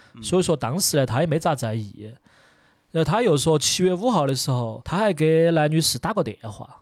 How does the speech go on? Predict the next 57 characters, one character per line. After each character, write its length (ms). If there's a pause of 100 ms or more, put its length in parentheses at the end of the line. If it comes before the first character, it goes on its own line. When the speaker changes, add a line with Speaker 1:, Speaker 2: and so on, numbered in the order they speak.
(160)
Speaker 2:
但 120
是 140
打 180
不 80
通， 320 (220)
一 180
直 200
联 200
系 200
不 100
上。 180 (880)
七 300
月 160
六 240
号， 320
来 220
女 120
士 200
的 100
工 300
作 180
单 260
位 240
给 460
他 180
们 80
家 120
头 80
打 120
电 220
话， 140
说 200
的 140
问 160
他 180
咋 200
还 160
没 180
到 160
岗 180
上 220
班。 320 (600)
到 180
这 260
个 100
时 200
候， 320
许 200
国 140
立 140
才 180
觉 160
得 80
有 100
点 140
不 80
对。 340